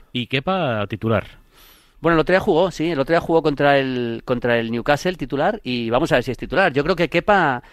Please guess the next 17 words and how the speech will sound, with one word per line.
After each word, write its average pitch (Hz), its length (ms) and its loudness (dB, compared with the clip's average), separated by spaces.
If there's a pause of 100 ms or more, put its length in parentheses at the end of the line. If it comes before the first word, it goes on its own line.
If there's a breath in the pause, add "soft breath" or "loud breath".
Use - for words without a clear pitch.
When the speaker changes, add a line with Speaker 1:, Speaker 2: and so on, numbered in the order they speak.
(260 soft breath)
Speaker 2:
Kepa, 160 460 2
eh, 131 240 -6 (260)
a - 40 -12
mí 123 60 -6
me 139 80 0
parece 165 200 2
que 151 60 2
Kepa 151 180 2
en 165 60 0
cuanto 139 260 2
recuperó 123 320 0
un 160 80 0
poco 165 260 2
la, 143 460 2 (720 loud breath)
digamos, 143 600 -2
la, 147 180 2 (380)
eh, 123 280 0